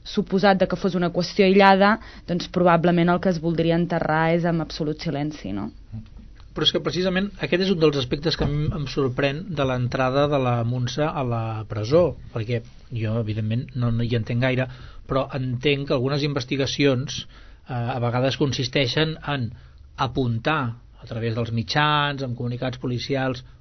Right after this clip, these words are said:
Speaker 2: unes hipòtesis del que podria passar i a partir d'aquí començar a investigar com es segueixen relacionant entre ells els sospitosos, els encausats. Clar, l'entrada de la Montse a la presó anul·la absolutament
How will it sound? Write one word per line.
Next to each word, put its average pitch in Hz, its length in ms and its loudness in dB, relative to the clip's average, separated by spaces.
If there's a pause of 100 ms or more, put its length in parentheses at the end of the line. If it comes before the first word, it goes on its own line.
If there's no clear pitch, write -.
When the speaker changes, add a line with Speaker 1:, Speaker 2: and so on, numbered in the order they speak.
Speaker 2:
unes 170 340 -2
hipòtesis 135 640 -2
del 113 120 -2
que 113 160 -4
podria 123 320 0
passar 165 240 0 (120)
i 156 140 2
a 135 100 4
partir 135 340 2
d'aquí 175 260 4 (500)
començar 139 520 2
a 151 40 2
investigar 170 600 0 (180)
com 196 240 4
es - 100 -2
segueixen 175 540 2
relacionant 135 580 0
entre 139 300 -2
ells 165 460 2 (420)
els 104 160 -10
sospitosos, 156 1080 6
els 127 220 0
encausats. 143 840 2 (340)
Clar, 175 160 2
l'entrada 160 480 2
de 175 100 2
la 170 180 4 (400)
Montse 165 440 -2
a - 20 0
la 131 140 -2
presó 139 460 2 (360)
anul·la 139 400 0
absolutament 156 640 -2